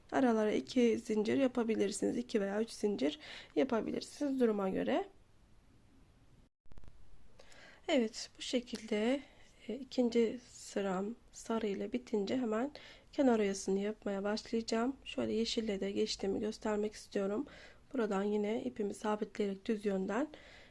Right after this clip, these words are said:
ikili fıstıklar yaparak bu şekilde devam ettim. Üç sıra yaptım. Eğer isterseniz dört sırada yapabilirsiniz. Şimdi, e, ön taraf olacağı için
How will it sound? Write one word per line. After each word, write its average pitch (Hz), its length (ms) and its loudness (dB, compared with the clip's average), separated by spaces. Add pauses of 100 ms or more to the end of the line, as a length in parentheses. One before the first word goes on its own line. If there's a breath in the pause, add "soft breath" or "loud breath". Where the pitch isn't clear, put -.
(140 loud breath)
ikili 240 320 -2
fıstıklar 220 520 -2
yaparak 214 520 -2
bu 254 60 0
şekilde 220 600 -2 (140)
devam 202 360 2
ettim. 185 280 -2
Üç 226 120 -2
sıra 202 240 -4
yaptım. 185 440 -2
Eğer 214 160 4
isterseniz 202 600 -2
dört 208 200 2
sırada 196 320 -2
yapabilirsiniz. 220 1040 0 (500 loud breath)
Şimdi, 269 440 4 (520)
e, 208 220 0
ön 254 160 6
taraf 214 360 0
olacağı 226 460 4
için 302 320 -2